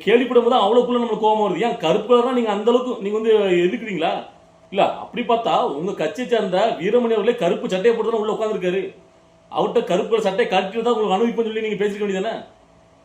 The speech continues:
இல்ல, உங்க கட்சி கொடியிலேயே கருப்பு கலர் தானே இருக்கு வண்ணம், அப்ப அந்த கருப்பு கலர் மாத்துறீங்களா? இங்க மனுஷனோட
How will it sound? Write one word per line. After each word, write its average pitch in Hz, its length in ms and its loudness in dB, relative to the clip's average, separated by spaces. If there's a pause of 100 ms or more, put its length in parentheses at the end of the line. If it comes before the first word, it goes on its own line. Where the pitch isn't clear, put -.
(400)
இல்ல, 226 140 0
உங்க 180 160 -4
கட்சி 147 240 -4 (120)
கொடியிலேயே 214 520 0
கருப்பு 190 200 0
கலர் 233 200 4
தானே 233 100 2
இருக்கு 196 200 -2
வண்ணம், 202 300 -4 (200)
அப்ப - 160 -14
அந்த 175 100 -6
கருப்பு 208 180 0
கலர் 208 200 -2
மாத்துறீங்களா? 180 420 -4 (400)
இங்க 190 160 -2 (160)
மனுஷனோட 190 320 -4